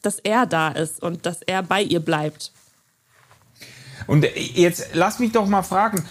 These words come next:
Speaker 2: haltet ihr das für realistisch? Wisst ihr, also, äh, s-, wie schätzt ihr den Menschen so ein, dass solche Dinge passieren?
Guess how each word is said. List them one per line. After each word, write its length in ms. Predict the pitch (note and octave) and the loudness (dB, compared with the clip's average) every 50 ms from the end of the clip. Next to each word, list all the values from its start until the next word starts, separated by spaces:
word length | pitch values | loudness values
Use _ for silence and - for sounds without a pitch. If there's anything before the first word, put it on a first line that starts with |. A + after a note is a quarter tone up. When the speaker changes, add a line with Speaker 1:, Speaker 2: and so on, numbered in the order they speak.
| - - - | -14 -10 -4
Speaker 2:
haltet 540 | - E3 E3+ F#3+ F3+ F3+ F#3 E3+ - - F#3 | 0 2 2 2 2 2 0 -2 -2 -2 0
ihr 180 | F3 F#3+ G3 | 2 2 4
das 240 | G3 F#3+ F#3 - - | 4 2 2 0 -2
für 240 | - F3+ F3+ F3 D#3+ | -2 0 0 0 2
realistisch? 880 | F3 E3+ E3+ E3 F3+ A3+ A#3 - - - F3+ C#3+ A#2 - - - - - _ _ _ _ _ _ _ _ _ | 4 4 4 4 4 2 0 -2 -4 -4 -2 -2 -2 -2 -4 -10 -16 -20 _ _ _ _ _ _ _ _ _
Wisst 220 | - F#3 F3+ - | 0 0 0 2
ihr, 120 | G#3 - - - - - | 0 0 0 -4 -6 -2
also, 320 | - E3 D3+ F3 E3+ D#3 - - - - - - - | 0 2 2 2 2 0 -2 -8 -16 -18 -18 -14 -10
äh, 320 | - - - - - - - - - - - - | -10 -10 -8 -8 -10 -10 -10 -12 -16 -16 -14 -12
s-, 300 | C3+ - - - - - - | -12 -10 -10 -12 -14 -14 -14
wie 880 | - D#3 D#3 D3+ D#3+ D#3 D3+ D#3 F3 F#3 F#3+ G3+ G3+ G#3 G#3 G3+ G#3 - - _ _ _ | -12 -10 -8 -6 -4 -2 -2 0 2 2 2 4 4 4 4 2 0 -2 -12 _ _ _
schätzt 540 | - - - G3+ A3+ A3 - - - - - | -8 -2 2 2 2 2 0 -6 -12 -6 0
ihr 180 | F#3+ G#3 G#3 F#3+ | 2 4 4 4
den 200 | F#3+ F#3 F3+ E3+ | 4 2 2 2
Menschen 520 | E3+ E3+ F#3+ G#3+ G#3+ G#3 - - G#3 G3 F3 | 0 0 0 0 0 -2 -2 -2 -2 -2 0
so 260 | - F#3+ F#3 F#3 - | 2 4 4 4 4
ein, 560 | - C#3 D3+ F3 F#3 F3+ D#3 B2+ A2+ A2 G2 - | 2 0 0 2 2 2 2 2 2 0 0 -2
dass 260 | - C#3 C#3 - - | -2 -2 -2 -2 -2
solche 340 | - F3 E3+ F#3 E3+ - F3 | 0 0 2 2 2 2 0
Dinge 340 | E3 F3 F3 E3+ E3+ E3 D#3 | 0 0 0 0 0 0 -2
passieren? 920 | - - D#3+ D3+ - - - - D3 D3 D#3+ F#3 F#3+ F#3+ G#3+ A#3 C4 | -2 -2 -2 -2 -2 -4 -2 0 0 2 4 2 2 2 2 0 -2